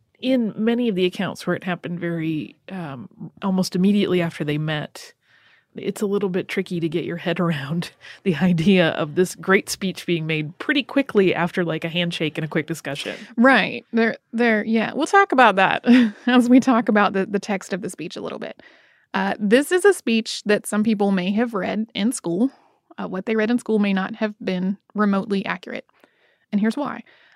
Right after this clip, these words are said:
Speaker 2: Um, the first speech was purportedly recorded by a Doctor Henry Smith as notes, uh, as the address was, was delivered. Um, he then reconstructed that, uh, speech from his notes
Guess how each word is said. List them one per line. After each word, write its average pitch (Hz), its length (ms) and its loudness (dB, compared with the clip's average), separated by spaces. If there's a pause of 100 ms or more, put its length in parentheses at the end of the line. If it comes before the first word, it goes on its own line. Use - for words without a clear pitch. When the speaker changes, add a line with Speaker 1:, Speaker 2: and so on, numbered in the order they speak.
Speaker 2:
Um, 208 380 2
the 233 220 2
first 285 580 2
speech 185 360 -4
was 202 340 4 (160)
purportedly 269 640 0
recorded 196 640 -4
by 180 380 -4
a 190 80 -4
Doctor 185 380 -4
Henry 214 360 -2
Smith 208 400 -6 (160)
as 214 240 0
notes, 185 540 -2 (600)
uh, 185 160 -4 (280)
as 226 300 0
the 240 140 -2
address 208 380 4
was, 196 380 -4 (100)
was 196 240 -4
delivered. 180 560 -8 (480)
Um, 180 380 -6
he - 180 -2
then 226 240 4
reconstructed 226 1160 0 (100)
that, 180 560 0 (240)
uh, 196 240 -10
speech - 420 -8
from 196 220 -2
his 277 160 0
notes 190 460 -8